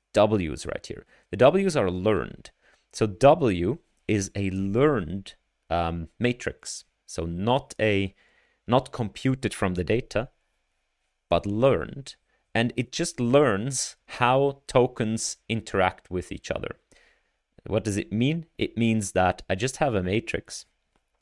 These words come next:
It's of size T by T. And in there, one, two, three, four, five,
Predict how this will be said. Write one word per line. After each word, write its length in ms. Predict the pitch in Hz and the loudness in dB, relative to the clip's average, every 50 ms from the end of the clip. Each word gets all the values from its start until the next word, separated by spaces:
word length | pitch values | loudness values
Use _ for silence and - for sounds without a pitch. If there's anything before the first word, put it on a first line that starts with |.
| _ _ _ - | _ _ _ -10
It's 100 | 92 87 | -6 -4
of 140 | 95 87 - | -4 -2 0
size 240 | - 82 82 - | 0 0 0 0
T 200 | - - 123 131 | -2 -2 0 2
by 160 | 131 127 117 131 | 4 4 4 4
T. 300 | - - - - - 110 117 - _ _ _ _ _ _ _ _ _ _ _ _ | 2 -2 -6 -6 -6 -8 -14 -18 _ _ _ _ _ _ _ _ _ _ _ _
And 400 | 110 113 113 110 107 107 107 110 - _ _ _ _ _ _ _ _ _ _ - | 2 2 4 4 2 0 -2 -4 -8 _ _ _ _ _ _ _ _ _ _ -2
in 200 | 120 135 143 127 | -2 0 0 2
there, 320 | 101 80 82 113 139 - | 2 2 2 0 -4 -6
one, 300 | - 104 110 113 117 117 | -6 -6 -6 -6 -6 -8
two, 340 | - - 117 110 107 107 110 | -6 -4 -4 -2 -2 -2 -4
three, 380 | 107 - - 101 98 95 92 95 | -6 -6 -6 -4 -4 -2 -4 -6
four, 340 | - - 87 87 87 87 85 | -6 -6 -6 -6 -4 -6 -8
five, 640 | - - 90 87 85 85 85 85 85 - - - | -8 -6 -6 -4 -4 -4 -6 -6 -8 -12 -20 -20